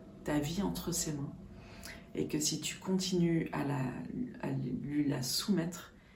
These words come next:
il va s'en occuper et il va tout tourner pour le bien.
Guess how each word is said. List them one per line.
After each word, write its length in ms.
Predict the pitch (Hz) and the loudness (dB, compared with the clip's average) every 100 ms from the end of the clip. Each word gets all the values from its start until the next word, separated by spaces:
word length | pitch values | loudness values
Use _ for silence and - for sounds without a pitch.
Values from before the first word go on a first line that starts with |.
| - - | -8 2
il 140 | 151 | 4
va 100 | 147 | 4
s'en 320 | 147 151 139 | 4 4 8
occuper 640 | 180 - 190 - 175 180 - | 8 6 2 4 4 4 2
et 80 | 151 | 2
il 160 | 139 | 4
va 300 | 139 135 - - - - - | 4 2 0 -10 -20 -16 4
tout 300 | 285 302 - | 10 10 8
tourner 640 | - 254 240 196 190 196 - - - - | 4 6 8 10 8 4 -4 -18 -20 -2
pour 280 | 202 190 151 | 2 6 8
le 120 | - | 8
bien. 400 | 123 135 127 | 6 6 4